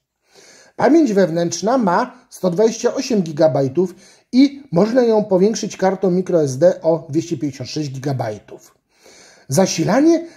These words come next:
zapewnia akumulator o pojemności trzech tysięcy pięciuset miliamperogodzin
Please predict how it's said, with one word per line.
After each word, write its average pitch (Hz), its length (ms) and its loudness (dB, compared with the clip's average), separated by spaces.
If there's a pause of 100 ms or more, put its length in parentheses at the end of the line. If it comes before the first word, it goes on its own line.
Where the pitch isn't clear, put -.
(120)
zapewnia 233 540 0
akumulator 202 520 2
o 175 60 -2
pojemności 190 420 -2
trzech 247 260 -6
tysięcy 202 420 -4
pięciuset 202 540 -4
miliamperogodzin 185 1080 0